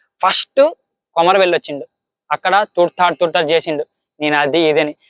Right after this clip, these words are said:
దాని తర్వాత ఎక్కడికి వచ్చిండు? సికింద్రాబాద్ వచ్చి, సికింద్రాబాద్లో మహంకాళి అమ్మవారి టెంపుల్ దగ్గరికి వచ్చిండు. అక్కడ ఈ మీడియా కంట పడిండు. ఎప్పుడైతే ఇప్పి తిరగడం, "నేను దేవుణ్ణి కాపాడుతా, దేవుణ్ణి కే-, చేస్తే నేను ఊరుకో" అని చెప్పి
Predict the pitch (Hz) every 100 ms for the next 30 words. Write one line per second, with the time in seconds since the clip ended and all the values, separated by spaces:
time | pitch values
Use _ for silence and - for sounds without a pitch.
0 | _ 160 165 180 190 190 185 180 190 175
1 | 175 185 _ _ - 196 196 185 175 151
2 | - - - 196 190 180 175 208 175 165
3 | 202 196 180 175 175 160 160 160 156 143
4 | 143 147 - _ _ - - _ 240 269
5 | 320 - _ _ _ _ 170 175 160 165
6 | 175 170 170 160 151 139 - _ _ _
7 | 156 185 185 185 185 180 180 160 - 170
8 | 170 165 160 160 151 156 135 151 160 156
9 | 151 147 151 147 151 143 143 151 151 156
10 | 143 151 143 - 156 - 156 151 151 160
11 | 151 147 - 262